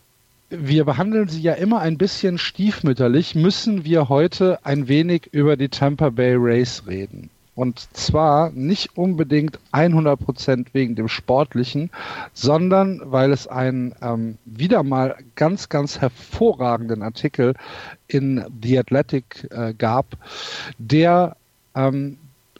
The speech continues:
ein bisschen die Tampa Bay Rays von einer anderen Seite beleuchtet hat, nämlich von der Akzeptanz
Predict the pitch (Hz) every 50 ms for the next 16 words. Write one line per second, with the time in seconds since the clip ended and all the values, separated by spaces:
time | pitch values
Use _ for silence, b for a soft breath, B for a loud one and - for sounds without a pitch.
0 | _ _ - 139 135 127 117 151 170 - - - 185 170 160 165 160 156 - _
1 | _ _ _ 127 - 131 135 127 - 160 151 139 160 127 135 131 127 123 127 131
2 | 147 160 - - - - 147 120 113 120 120 117 110 139 170 170 156 147 135 120
3 | 107 120 117 120 120 139 113 110 107 113 127 127 - - 139 - 135 - - 127
4 | 120 127 139 147 147 151 - - - 143 131 127 120 - 143 139 - - - 139
5 | - - - - - 165 165 185 190 - - - - -